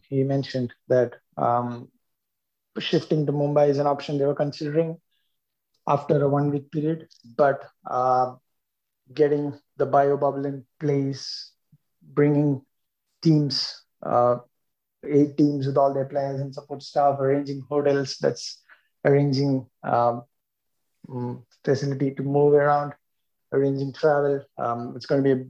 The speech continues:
big mess and this confusion, and it's not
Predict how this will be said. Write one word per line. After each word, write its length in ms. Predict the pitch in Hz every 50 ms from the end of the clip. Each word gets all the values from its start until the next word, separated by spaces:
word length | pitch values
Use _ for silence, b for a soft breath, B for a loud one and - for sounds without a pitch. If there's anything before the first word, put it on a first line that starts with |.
| - 147
big 100 | 135 135 143 143
mess 160 | 143 139 -
and 100 | 147 135 135
this 140 | 131 - - 147
confusion, 400 | 143 - - 143 135 - 143 139 131 131
and 120 | 131 131 131 - - 131
it's 180 | 127 - - -
not 360 | 139 135 135 139 139 139 135